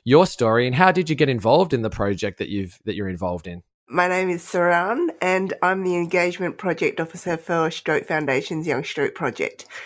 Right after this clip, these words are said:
Speaker 2: I got involved because I had a stroke nine years ago when I was thirty-eight. Found that, and my kids were three, seven, and nine at the time. It was a fairly big hit.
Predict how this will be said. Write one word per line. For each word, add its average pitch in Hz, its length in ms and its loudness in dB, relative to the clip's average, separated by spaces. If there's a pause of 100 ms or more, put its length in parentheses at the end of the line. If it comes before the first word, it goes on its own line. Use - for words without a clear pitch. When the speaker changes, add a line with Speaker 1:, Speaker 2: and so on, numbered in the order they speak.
(220)
Speaker 2:
I 180 80 4
got 190 140 2
involved 185 680 2
because 190 380 -2
I 180 120 2
had 180 160 -2
a 170 40 -4
stroke 170 500 -4
nine 170 360 0
years 170 220 -2
ago 190 300 0
when 190 100 2
I 180 80 0
was 180 200 -4
thirty-eight. 180 680 -4 (420)
Found 175 460 2
that, 165 260 0
and 143 260 -2
my 165 160 -4 (200)
kids 190 260 -2
were 160 80 -2
three, 165 260 0
seven, 165 300 -2
and 170 120 0
nine 160 280 2
at 156 80 -2
the - 80 -8
time. 151 540 -2
It - 500 -12
was 214 80 -2
a 208 40 0
fairly 208 280 2
big 147 220 -4
hit. - 320 -6